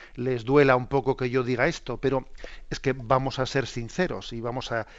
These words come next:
a confiar en nuestra Madre Iglesia, ¿eh? Y si el Espíritu Santo tiene que, eh, inspirarle otra cosa a la Iglesia en el futuro sobre el tema de Garabandal, ya se lo inspirará, pero digamos de momento la, eh,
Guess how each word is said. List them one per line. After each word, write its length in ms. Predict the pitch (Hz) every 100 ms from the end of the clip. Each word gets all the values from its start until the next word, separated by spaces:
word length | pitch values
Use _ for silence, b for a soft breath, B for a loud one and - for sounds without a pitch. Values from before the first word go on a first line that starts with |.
| B B
a 100 | -
confiar 420 | 120 127 120 123 127
en 100 | 127
nuestra 300 | 127 - 117
Madre 260 | 120 117
Iglesia, 520 | 120 143 165 - 80 - - -
¿eh? 140 | 120 156 - - - B B B -
Y 100 | 123
si 140 | 123
el 80 | 117
Espíritu 540 | - 147 143 135 139
Santo 360 | 123 147 135 123
tiene 300 | 139 135 127
que, 400 | 131 127 127 120 B B B B -
eh, 380 | 117 117 120 123 -
inspirarle 680 | 147 - 139 147 135 135 -
otra 340 | 147 143 127
cosa 280 | 139 139 131
a 40 |
la 80 | 127
Iglesia 440 | 123 139 156 -
en 80 | 117
el 80 | 113
futuro 460 | - 127 156 139 117
sobre 300 | 123 120 120
el 80 |
tema 200 | 113 135
de 80 | 135
Garabandal, 580 | 131 131 131 131 147 147 B B -
ya 280 | 120 131 127
se 160 | 135
lo 100 | 127
inspirará, 680 | 131 - 135 131 139 185 - -
pero 320 | 135 123 120
digamos 520 | 131 120 123 113 139 131
de 120 | 135
momento 440 | 131 143 143 147
la, 100 | 139
eh, 320 | 131 - 139